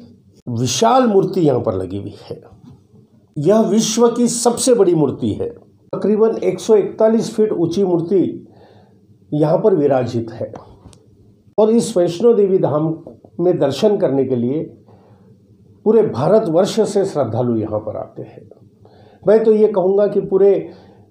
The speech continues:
दुनिया से श्रद्धालु वैष्णो माता का दर्शन करने के लिए यहाँ पर आते हैं।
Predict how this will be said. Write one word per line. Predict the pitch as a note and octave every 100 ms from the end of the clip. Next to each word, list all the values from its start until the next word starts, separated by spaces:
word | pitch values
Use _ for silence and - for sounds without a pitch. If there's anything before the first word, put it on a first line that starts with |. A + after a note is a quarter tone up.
| _ - - - - B2+
दुनिया | E3 G#3 A3+
से | G#3+ G3+ D#3 G2+ - - _ _ _ _
श्रद्धालु | - E3+ D#3+ F3 F#3+ G#3 G#3+ - - - - C#3 B2
वैष्णो | D#3 F3 - G#3
माता | E3 D#3 D#3+
का | D#3
दर्शन | C3 A#2+ D#3+ D3+
करने | C3 A2+ A2
के | A2+
लिए | G#2+
यहाँ | G2 F#2
पर | G2 G2
आते | - -
हैं। | - -